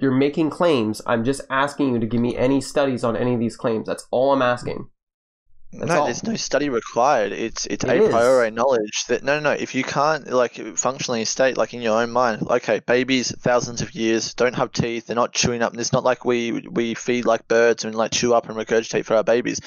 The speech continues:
Speaker 2: A baby for the first two years, pre-teeth, is not eating solids, is only consuming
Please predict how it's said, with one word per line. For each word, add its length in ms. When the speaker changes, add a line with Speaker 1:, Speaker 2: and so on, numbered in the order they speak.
Speaker 2:
A 80
baby 320
for 140
the 80
first 260
two 100
years, 400
pre-teeth, 540
is 220
not 160
eating 180
solids, 480
is 140
only 340
consuming 580